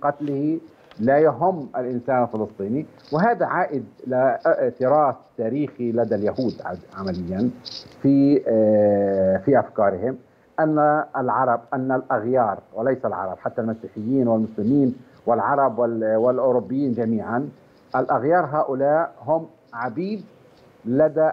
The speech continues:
اليهود، يعملون أمر، لديهم مهمتين: العمل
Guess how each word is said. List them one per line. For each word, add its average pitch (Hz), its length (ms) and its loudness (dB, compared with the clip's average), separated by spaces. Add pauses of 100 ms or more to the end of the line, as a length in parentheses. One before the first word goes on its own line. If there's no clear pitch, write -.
اليهود، 104 440 -6 (680)
يعملون 160 480 0
أمر، 151 340 0
لديهم 151 540 0
مهمتين: 123 680 -2 (180)
العمل 123 580 0